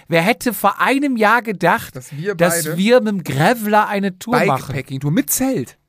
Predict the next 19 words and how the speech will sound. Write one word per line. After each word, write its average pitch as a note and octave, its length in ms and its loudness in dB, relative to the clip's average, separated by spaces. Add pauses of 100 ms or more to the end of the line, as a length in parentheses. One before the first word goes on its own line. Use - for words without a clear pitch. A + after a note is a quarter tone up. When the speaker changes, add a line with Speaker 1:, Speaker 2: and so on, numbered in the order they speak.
(180)
Speaker 1:
Mit F#3+ 240 -2
Zelt. A3 460 0 (380)
Speaker 2:
Jupp B3 220 0
hat B3 120 2
noch A#3+ 120 4
einen A3+ 100 2
Platz B3 400 -2
im F3+ 140 -6
Zelt E3 280 -2
frei, E3+ 240 -2
hat F3+ 60 -4
ein F#3 60 -10
fünf B3 280 -8
Kilo B3+ 220 -4
Zelt. - 420 -6
<laughs> - 60 -16 (960)
Speaker 1:
Ich F#3 260 -4
hab G3 180 -2
ein, F3 320 0